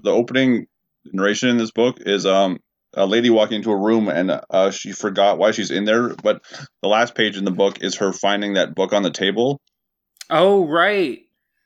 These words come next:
Speaker 1: Which is her co-, coming back to this story going, "Why am I here again?"
Speaker 2: God, oh my God, I didn't make that connection. I wanted to, like,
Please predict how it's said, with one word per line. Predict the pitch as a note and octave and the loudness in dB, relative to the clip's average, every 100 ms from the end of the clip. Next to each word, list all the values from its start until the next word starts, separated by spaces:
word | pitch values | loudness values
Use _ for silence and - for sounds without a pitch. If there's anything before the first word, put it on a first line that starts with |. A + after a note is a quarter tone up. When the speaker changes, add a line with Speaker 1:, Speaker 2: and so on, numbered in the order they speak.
| _ _ _ _ - | _ _ _ _ -4
Speaker 1:
Which | A2 A#2 | 0 2
is | A2+ G2 - | 0 -2 -10
her | - A2+ A2+ | -6 -2 -2
co-, | B2 A2+ | -2 -4
coming | - A#2+ | -2 -2
back | G2+ A2 A2 | 2 0 0
to | G#2 | -6
this | F#2+ G#2+ - | -2 -2 0
story | A#2 A2 | 2 2
going, | G2 G2 F#2+ | 2 0 2
"Why | G#2 A#2 | 2 2
am | A2 | 0
I | G#2 | 0
here | A2+ A#2 | 0 0
again?" | G2+ D#2+ E2 D#2 - _ _ _ _ _ _ _ _ _ _ _ _ _ _ _ _ | 2 0 0 -2 -10 _ _ _ _ _ _ _ _ _ _ _ _ _ _ _ _
Speaker 2:
God, | - F3 A3 G#3+ E3+ D3+ | -6 0 4 4 4 2
oh | F#3+ G#3+ G#3 | 2 4 2
my | E3 C#3 | 2 -4
God, | B2+ F#3+ F3+ | 0 2 4
I | C#3+ | 2
didn't | F#3+ E3+ | 0 -2
make | D3 - | -4 -2
that | C#3 | -4
connection. | - B2 C#3 - A2+ | -2 -4 -4 -6 -6
I | C3+ | -2
wanted | D#3 G3 D4+ - | 0 2 2 0
to, | G3 | 0
like, | D3+ C3 A#2 - | 2 2 -2 -10